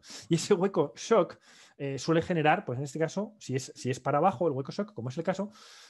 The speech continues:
eh, suele generar, pues, eh, un movimiento más bajista, eh, a continuación. Si además te hace un patrón un, dos, tres, que es este, este que estamos viendo aquí,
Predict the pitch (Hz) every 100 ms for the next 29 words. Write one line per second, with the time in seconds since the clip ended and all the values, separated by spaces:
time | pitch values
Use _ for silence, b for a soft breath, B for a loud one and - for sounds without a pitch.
0 | - 139 123 120 147 147 - 151 139 151
1 | 127 - - 120 113 110 107 139 143 139
2 | 139 139 151 127 139 151 127 120 135 131
3 | 143 139 b b b 123 117 120 123 135
4 | 123 120 107 143 117 104 b b - 160
5 | 165 208 185 160 160 156 175 143 156 143
6 | 135 131 - 202 180 202 - 107 113 120
7 | 123 123 127 117 117 135 135 190 202 214